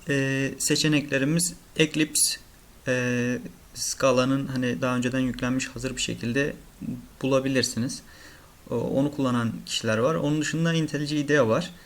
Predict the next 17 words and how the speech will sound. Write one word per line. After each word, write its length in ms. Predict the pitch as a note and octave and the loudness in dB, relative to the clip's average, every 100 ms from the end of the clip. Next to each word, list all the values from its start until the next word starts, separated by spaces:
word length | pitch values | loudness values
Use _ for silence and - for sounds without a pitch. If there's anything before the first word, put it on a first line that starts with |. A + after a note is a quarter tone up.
| - - - | -20 -20 0
Ben, 220 | C3+ D3 - | 2 2 -2
e, 180 | B2 B2+ | -4 -2
bunu 180 | C#3 E3+ | 2 4
tercih 360 | E3+ B2+ A2+ A2 | 6 4 4 0
ediyorum. 400 | G2+ G#2+ E3 G3 - - - - - - - | 0 -2 -2 -4 -8 -18 -18 -20 -20 -20 -6
E, 480 | B2+ B2+ B2+ B2+ C3 - | -2 0 0 0 -2 -6
bu 200 | C#3+ D#3 | -2 4
da 220 | D#3+ E3 - - - - - - - - - - - - | 6 6 2 -12 -20 -20 -20 -20 -20 -20 -20 -20 -20 -6
Eclipse, 400 | - D3+ D3 - - - - | 0 0 2 0 0 -14 -4
Eclipse 400 | D3 C#3+ C#3 - | -2 -2 -4 0
gibi 200 | B2+ D3 | 0 2
ücretsiz 500 | E3+ B2+ C3 C3 - | 2 2 2 2 0
olan, 380 | B2 B2+ D#3+ C3 | 2 4 2 0
e, 240 | C3 B2+ | 0 0
sürüm 380 | B2 D#3+ B2+ A#2+ | 0 0 2 2
var. 140 | E3+ | 2
Şimdi, 480 | G3 - D3+ E3+ F#3 | 0 -2 0 0 -2